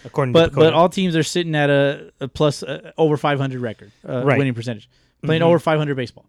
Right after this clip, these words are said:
Speaker 1: And with a positive run differential.
Speaker 2: Exactly.
Speaker 1: Which, by the way, if you don't know what run differential is, it's how many runs you score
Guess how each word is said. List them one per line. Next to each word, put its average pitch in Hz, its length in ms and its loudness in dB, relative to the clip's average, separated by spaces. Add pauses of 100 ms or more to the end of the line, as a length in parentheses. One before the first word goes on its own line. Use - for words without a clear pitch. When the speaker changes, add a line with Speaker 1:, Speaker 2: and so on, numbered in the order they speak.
(260)
Speaker 1:
And 165 460 0
with 139 140 -2
a - 20 -4
positive 131 540 -6
run 123 180 -6
differential. 113 680 -12 (520)
Speaker 2:
Exactly. 120 520 -10 (400)
Speaker 1:
Which, 180 300 4
by 185 160 4
the 175 120 2
way, 170 340 4
if 131 80 -4
you 165 80 0
don't 220 160 2
know 220 80 2
what 196 140 2
run 147 360 -2
differential 131 720 -6
is, 220 440 0 (260)
it's 165 220 -2
how 160 220 -2
many 202 240 -2
runs 156 340 -2
you 139 100 -4
score 202 600 -4